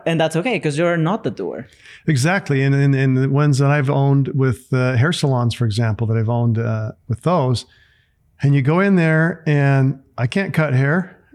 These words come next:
Speaker 2: My mother was a great stylist, and so I was around it all that time, but I, but I still can't cut hair until I've got the training and authorization and license to do so. So you have to hire licensed people to do that.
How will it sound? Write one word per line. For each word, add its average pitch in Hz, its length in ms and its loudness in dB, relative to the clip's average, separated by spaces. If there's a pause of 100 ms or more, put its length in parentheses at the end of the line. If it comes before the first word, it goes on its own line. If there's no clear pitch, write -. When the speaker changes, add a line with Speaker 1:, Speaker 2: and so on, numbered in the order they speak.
Speaker 2:
My 135 160 0
mother 139 300 0
was 135 200 2
a 123 60 0
great 135 240 -2
stylist, 131 560 -2
and 123 120 0
so 139 120 -2
I 127 80 0
was 120 120 0
around 123 320 0
it 143 100 0
all 123 160 -2
that 117 200 -4
time, 123 280 -2
but 113 100 -2
I, 113 140 -6
but 117 180 -4
I 107 60 -4
still 156 800 -4
can't 117 240 -4
cut 113 220 -6
hair 107 340 -6 (440)
until 127 300 -2
I've 127 140 -2
got 135 180 -2
the 143 60 0
training 165 480 0
and 117 120 0
authorization 135 680 -2
and 120 100 0
license 135 460 -2
to 135 100 -4
do 196 140 2
so. 113 260 -4
So - 140 -4
you 123 120 0
have 139 160 0
to 139 80 0
hire 131 200 0
licensed 123 440 -4
people 135 380 -4 (220)
to 131 80 -4
do 196 160 0
that. 139 240 -2